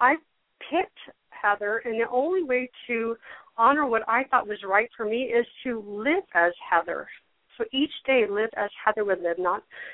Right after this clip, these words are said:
as the night would live or anyone else or who I think I want to be or who I think I should be, but really feel it through Heather, her emotions, her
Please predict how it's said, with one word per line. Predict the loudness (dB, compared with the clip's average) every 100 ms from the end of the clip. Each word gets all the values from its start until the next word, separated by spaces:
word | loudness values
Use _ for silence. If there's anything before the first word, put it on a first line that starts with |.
| -2 4
as | 6 4
the | -2
night | -4 -4 -4
would | -6
live | -2 0 0
or | 0 0 -2
anyone | -6 -4 -4 -4
else | -4 -2
or | -2 0
who | 2 4
I | 4
think | 2 0
I | 0 0
want | 2 2 0
to |
be | -4 -6 -6
or | -8 -4
who | 0
I | 0
think | 0 -2
I | -2 -4
should | -2 -2 -2
be, | -6 -6 -14 -16 -16 _ _
but | -2 -2 _ _ _ _ _ _ -8
really | 2 4 4 2 0 -2 -18 -16 -2
feel | 2 2
it | 0 -4
through | -6 -6 -2
Heather, | -2 0 -2 -4 -6
her | -2 -2 -2
emotions, | -4 -4 -6 -6 -4 -4 -8 -6
her | -6